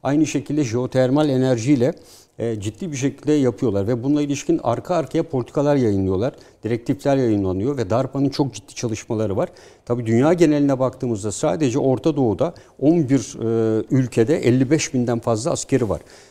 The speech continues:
Yani buna baktığımızda bütün bu üslerin, e, şu anda, e, bu yenilenebilir enerji planlamasında var. Bu üsleri de geçirmek var ama daha henüz üslerde bunu uygulamış değil. E, o yüzden örneğin uçak gemileri, yani uçak gemilerinde, e,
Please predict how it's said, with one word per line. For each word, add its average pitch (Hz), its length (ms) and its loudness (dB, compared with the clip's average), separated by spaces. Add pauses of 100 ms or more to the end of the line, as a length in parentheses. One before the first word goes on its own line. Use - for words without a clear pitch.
(160)
Yani 127 200 0
buna 156 240 2
baktığımızda 160 640 0
bütün 165 280 -4
bu 147 80 -2
üslerin, 147 440 0 (200)
e, 113 800 -2
şu 160 100 0
anda, 131 320 -2 (380)
e, 107 140 -2
bu 135 80 0
yenilenebilir 135 560 4
enerji 131 400 2
planlamasında 131 800 0
var. 110 220 2
Bu 110 100 0
üsleri 131 360 0
de 139 60 4
geçirmek 98 560 -2
var 98 100 2
ama 143 240 -2
daha 143 160 0
henüz 160 280 2 (220)
üslerde 139 500 0
bunu 143 160 4
uygulamış 127 560 2
değil. 104 180 0 (420)
E, 107 200 0 (180)
o 170 120 2
yüzden 175 260 0
örneğin 160 320 4
uçak 151 320 -2
gemileri, 104 400 2 (220)
yani 101 220 -4
uçak 131 280 -4
gemilerinde, 123 680 2
e, - 60 0